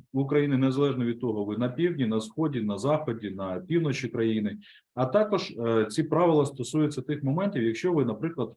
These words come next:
сплануєте, е, або організувати рух, наприклад, на якійсь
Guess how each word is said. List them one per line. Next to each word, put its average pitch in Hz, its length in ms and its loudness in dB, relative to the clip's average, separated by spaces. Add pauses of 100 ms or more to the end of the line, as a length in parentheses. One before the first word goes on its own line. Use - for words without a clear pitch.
сплануєте, 123 1000 -2 (560)
е, 101 380 0 (260)
або 156 360 2
організувати 160 760 4
рух, 147 260 2 (180)
наприклад, 123 560 -4
на 117 60 -2
якійсь 120 520 -2